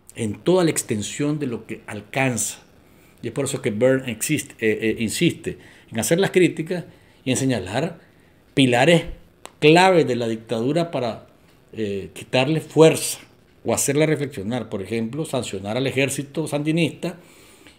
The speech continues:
y directamente al brazo financiero que maneja millones, que es el Instituto de Previsión Social Militar. Pero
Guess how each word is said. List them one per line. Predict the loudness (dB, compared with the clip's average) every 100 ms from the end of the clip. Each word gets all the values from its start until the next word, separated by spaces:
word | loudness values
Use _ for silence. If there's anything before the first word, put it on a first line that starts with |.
| _
y | -4 0 0
directamente | 2 2 2 2 2 2 2 0 -6
al | -4 -2
brazo | -2 -2 -2
financiero | -2 -2 -2 -2 -2
que | -2
maneja | -4 -2 0
millones, | 0 0 -2 -4 -6 -10 _ _ _ _ -6
que | 0
es |
el | 2
Instituto | 2 0 -4 -2 0 0
de | 0
Previsión | -2 -2 -4 -4 -4 -4
Social | -6 -6 -6
Militar. | -6 -6 -8 -8 -8 -10 -20 _ _ _ _ _ _ _ _
Pero | -2 2 0 -2